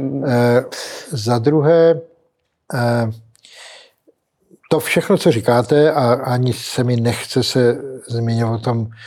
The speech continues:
podle mě opravdu otřesně nemravném výroku toho známého herce o tom, že na rakovinu umírají lidé, kteří nechtějí žít. Mně to přišlo mimořádně urážlivé a necitlivé vůči, vůči obětem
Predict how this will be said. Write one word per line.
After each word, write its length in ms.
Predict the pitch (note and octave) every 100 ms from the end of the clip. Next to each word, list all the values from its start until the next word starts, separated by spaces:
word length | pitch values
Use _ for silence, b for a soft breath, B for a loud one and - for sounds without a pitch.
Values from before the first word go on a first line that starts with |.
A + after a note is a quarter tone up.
| B B B _
podle 220 | A#2+ A#2
mě 140 | A#2+ A2+
opravdu 420 | B2 A#2 A#2+ C3+
otřesně 800 | - - - - B2 - B2+ A#2+
nemravném 560 | A2+ A2+ A#2 A2+ A#2
výroku 440 | G#2+ G#2+ A2 - A#2
toho 240 | A#2 G2+
známého 460 | G2+ G#2+ G#2+ A2+ A2+
herce 360 | A2 G#2 - A2
o 100 | G#2
tom, 220 | A2+ G#2+
že 140 | A2 G#2+
na 240 | C3+ A#2
rakovinu 420 | G#2 G2+ A2+ A2+
umírají 560 | B2 A2+ A#2 A2+ A2 B B B B B2
lidé, 240 | G#2+ A2
kteří 220 | A2+ A2
nechtějí 280 | G#2+ - A2+
žít. 160 | G#2+ G#2+
Mně 100 | A2+
to 100 | A2
přišlo 320 | - A#2 C3 - -
mimořádně 560 | B2+ A#2 A#2 A#2+ B2 C3+
urážlivé 720 | - A2+ A2 G2 A2+ A2 A#2
a 40 |
necitlivé 540 | G#2+ G2+ A#2+ A2 A2+ A2
vůči, 360 | G#2 - A2 A2+ B B B -
vůči 200 | A2 C#3
obětem 720 | B2 A#2 A2+ A2+ A2 A2